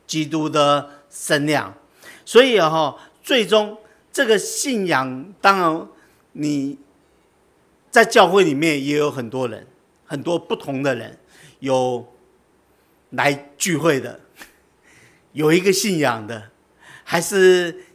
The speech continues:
你只是信耶稣的，或者是你真实的是要信耶稣，为了是要得基督的，哎，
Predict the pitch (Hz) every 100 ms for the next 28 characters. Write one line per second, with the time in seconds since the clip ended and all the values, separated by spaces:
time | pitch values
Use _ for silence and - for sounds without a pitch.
0 | _ - 170 160 151 170 202 180 165 165
1 | 165 156 139 110 - _ _ - - -
2 | 233 196 214 202 180 170 247 262 - 180
3 | 175 175 170 190 170 160 - - - -
4 | - 262 220 208 208 196 208 196 196 170
5 | 139 160 143 139 131 151 139 139 135 120
6 | 95 _ _ _ 151